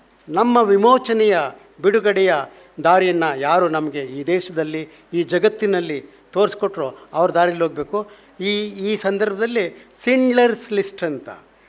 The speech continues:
ದಯಮಾಡಿ ಆ ಸಿನಿಮಾ ನೋಡಿ. ಈ, ಈ ಪ್ರಪಂಚದಲ್ಲಿ ಈ ಥರದಲ್ಲಿ ಈ ಗಟ್ಟಿ ಅಸ್ಪೃಶ್ಯತೆಗಿಂತಲೂ ಭೀಕರ ಅದು. ನಾನು, ನನ್ನ ಅನುಭವದಲ್ಲಿ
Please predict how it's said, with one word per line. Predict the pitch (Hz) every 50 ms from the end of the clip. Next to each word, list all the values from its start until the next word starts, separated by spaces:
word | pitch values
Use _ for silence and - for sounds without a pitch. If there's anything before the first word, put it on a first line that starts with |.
| _ _ _ -
ದಯಮಾಡಿ | 160 175 202 214 214 226 240 254 262 269 254
ಆ | 240 233
ಸಿನಿಮಾ | 220 240 - 220 214 214 208 202
ನೋಡಿ. | 196 185 175 160 156 156 180 202 196 - - - - - _ _ - -
ಈ, | - 107 - - - - - 254 226 208 208 226 208 - - - - 220 190 220 220 202
ಈ | 226 254 247
ಪ್ರಪಂಚದಲ್ಲಿ | 254 - 226 214 214 - 269 277 269 262 277 277 277 262 254 233 220 196 180 254 262 254 269 277 233
ಈ | 202 196 202 208 226 254 269
ಥರದಲ್ಲಿ | 269 277 302 285 262 262 277 269 254 240 190 208 214 - - - - -
ಈ | 214 240 240
ಗಟ್ಟಿ | 196 165 202 202 - 277
ಅಸ್ಪೃಶ್ಯತೆಗಿಂತಲೂ | 262 269 - - 196 - - - - 269 254 - - 277 269 294 277 269 294 269 262 294 302 302 311
ಭೀಕರ | 302 311 302 294 294 285 247 220
ಅದು. | 180 156 - - - - - _ _ _ _ _ _ _ _ _ _ _ _ _ _ _ _ _ _ _ _ _ _ _ _ _ _ _ _ _ - -
ನಾನು, | 180 214 226 220
ನನ್ನ | 185 185 208 240 247 254 233 214 185
ಅನುಭವದಲ್ಲಿ | 190 220 226 254 269 262 247 247 214 170 156 180